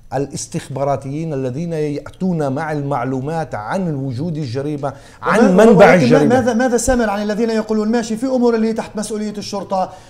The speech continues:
Speaker 2: وضمن نطاق عمل الشرطة، ولكن هنالك أمور أخرى اللي هي،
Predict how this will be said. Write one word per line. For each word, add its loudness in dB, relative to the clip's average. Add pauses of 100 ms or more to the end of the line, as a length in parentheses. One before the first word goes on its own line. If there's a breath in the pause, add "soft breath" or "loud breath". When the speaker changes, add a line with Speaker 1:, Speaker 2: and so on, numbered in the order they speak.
Speaker 2:
وضمن 2
نطاق 0
عمل -4
الشرطة، -6
ولكن -4
هنالك -4
أمور -4
أخرى 0 (260 loud breath)
اللي -2
هي، 2